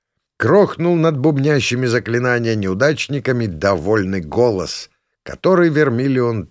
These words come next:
тоже узнал. В библиотеку, стараясь придать себе горделивый и уверенный вид, вошёл Сафрон Маулирбут, выдающийся боевой маг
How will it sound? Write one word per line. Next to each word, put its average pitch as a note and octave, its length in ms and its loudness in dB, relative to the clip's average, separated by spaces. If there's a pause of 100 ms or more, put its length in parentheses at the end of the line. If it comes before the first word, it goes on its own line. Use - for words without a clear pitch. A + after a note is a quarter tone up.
тоже F#2+ 340 -2
узнал. C#2 680 -6 (840)
В - 80 -14
библиотеку, D#3+ 800 2
стараясь A#2 560 0
придать A#2 440 0
себе G#2+ 260 -2
горделивый G#2 840 0
и G2 40 0
уверенный F#2+ 600 0
вид, D3+ 380 -2 (440)
вошёл C#3+ 600 2
Сафрон D3 760 0 (140)
Маулирбут, D3 1080 2 (300)
выдающийся G#2 1000 -4
боевой F#2 480 -2
маг F2+ 580 -6